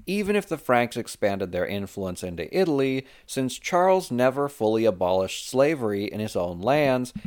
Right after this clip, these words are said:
and the Venetians expected their city would remain autonomous. With so many people begging him to be their sovereign, how could Charles refuse?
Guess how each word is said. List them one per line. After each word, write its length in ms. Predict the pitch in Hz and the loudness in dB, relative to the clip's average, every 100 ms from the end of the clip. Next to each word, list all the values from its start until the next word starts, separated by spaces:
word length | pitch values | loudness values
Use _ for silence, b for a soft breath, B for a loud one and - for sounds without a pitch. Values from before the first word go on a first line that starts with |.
| B | B
and 80 | 131 | -4
the 60 | 131 | -2
Venetians 680 | 139 165 208 - 135 131 - | -2 -2 -2 -4 -4 -4 -6
expected 580 | - - - 147 151 127 | -10 -4 0 0 -2 -2
their 140 | 127 | -2
city 320 | - 113 107 | -2 -4 -2
would 180 | 110 104 | -2 -2
remain 400 | 104 98 90 90 | -2 -2 -6 -4
autonomous. 800 | 92 - 120 143 87 71 - - _ _ _ _ _ _ _ _ | -6 -4 -2 -2 -4 -10 -14 -18 _ _ _ _ _ _ _ _
With 160 | 143 147 | -2 0
so 400 | - 196 220 240 | 0 2 2 2
many 300 | 220 202 202 | 2 0 -2
people 640 | - 147 - 104 95 - | -2 -2 0 0 -2 0
begging 360 | 123 135 131 120 | 4 4 2 -2
him 220 | 110 104 | -2 -4
to 100 | 107 | -6
be 180 | 95 98 | -6 -4
their 180 | 90 87 | -4 -4
sovereign, 680 | - 165 180 143 139 135 139 b b b | -2 2 4 2 -2 -2 -6 b b b
how 180 | - 165 | -4 -4
could 200 | 165 170 | -2 -6
Charles 480 | - 104 95 92 - | -4 0 2 2 0
refuse? 680 | 90 - 127 107 - - - | -8 -2 0 0 -2 -14 -20